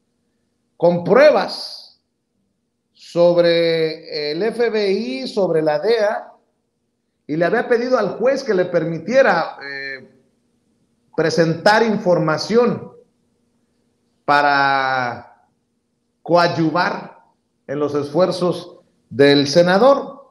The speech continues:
Bueno, pues tenemos información que publica Jesús García, corresponsal del periódico La Opinión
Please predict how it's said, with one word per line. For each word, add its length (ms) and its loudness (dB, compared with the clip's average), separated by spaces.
Bueno, 360 2
pues 380 -2
tenemos 420 2
información 840 2
que 140 0
publica 680 -4
Jesús 400 -8
García, 520 0
corresponsal 920 0
del 680 4
periódico 560 2
La 180 2
Opinión 840 -4